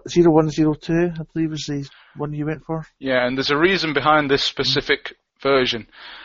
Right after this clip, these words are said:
Speaker 2: Before this, I'm gonna go into something else, though. I was gonna pick a different management game for this one. I was gonna pick International Cricket Captain, which
Speaker 1: Mm-hmm.
Speaker 2: I've spent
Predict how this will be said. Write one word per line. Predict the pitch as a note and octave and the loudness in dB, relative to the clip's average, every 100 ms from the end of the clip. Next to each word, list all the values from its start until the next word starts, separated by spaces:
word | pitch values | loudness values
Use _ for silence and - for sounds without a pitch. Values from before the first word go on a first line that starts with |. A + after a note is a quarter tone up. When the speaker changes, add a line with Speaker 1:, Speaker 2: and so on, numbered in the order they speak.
| - _ _ _ _ _ _ - - _ _ _ _ _ C#3 | -20 _ _ _ _ _ _ -20 -20 _ _ _ _ _ -8
Speaker 2:
Before | C3 E3 G#3+ E3 | -2 4 4 6
this, | D3 | 2
I'm | D3 | 0
gonna | C#3 C#3 | 0 0
go | C3+ C#3+ | 2 0
into | C#3 C3+ | -2 -6
something | C3 B2 B2 | -8 -8 -8
else, | B2 - - | -8 -8 -8
though. | A2 A2 - - - | -6 -8 -16 -14 -4
I | |
was | C3 C#3+ | -2 -2
gonna | - F#3 F#3+ | 0 2 2
pick | - F#3+ B2+ - - _ _ _ _ | 0 2 0 -2 -10 _ _ _ _
a | - C3 | -6 0
different | G#3 - F#3 | 0 0 -2
management | D3 C#3 B2 - A#2 - | 2 2 0 -6 -10 -4
game | A#2 G#2+ | -4 -4
for | A2+ | -6
this | A2+ G#2+ - | -4 -4 -4
one. | A2 A#2 | -8 -8
I | |
was | A#2+ | -8
gonna | E3 D3 | -6 -2
pick | D#3 C3+ - | -2 -2 -2
International | D3 D3 C#3+ C#3 C#3+ | -2 0 2 2 0
Cricket | C3+ E3 E3 - | 0 -2 -2 -2
Captain, | C3 - - G#2+ _ - - - - | -2 -2 -6 -8 _ -20 -20 -12 2
which | C#3+ C#3 | 2 4
Speaker 1:
Mm-hmm. | D#3 | 0
Speaker 2:
I've | C3 | 0
spent | - - D#3 | -2 2 2